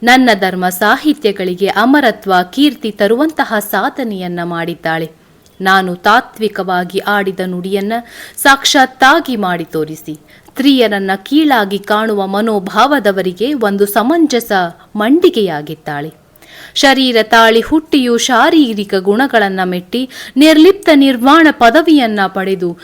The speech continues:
ಸ್ತ್ರೀ ಕುಲಕ್ಕೊಂದು ಅಪೂರ್ವ ಮಾದರಿಯಾಗಿದ್ದಾಳೆ. ಇಂತಹ ತಾಯಿಗೆ ಹೃದಯ ತುಂಬಿ ಪ್ರಣಾಮವನ್ನ ನಾನು ಸಲ್ಲಿಸುವೆ.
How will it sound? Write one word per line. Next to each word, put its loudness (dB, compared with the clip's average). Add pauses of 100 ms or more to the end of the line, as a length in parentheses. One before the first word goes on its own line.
(160)
ಸ್ತ್ರೀ 2
ಕುಲಕ್ಕೊಂದು 2
ಅಪೂರ್ವ 0
ಮಾದರಿಯಾಗಿದ್ದಾಳೆ. -4 (480)
ಇಂತಹ 0 (200)
ತಾಯಿಗೆ 2
ಹೃದಯ 0
ತುಂಬಿ 0
ಪ್ರಣಾಮವನ್ನ -4
ನಾನು -6
ಸಲ್ಲಿಸುವೆ. -10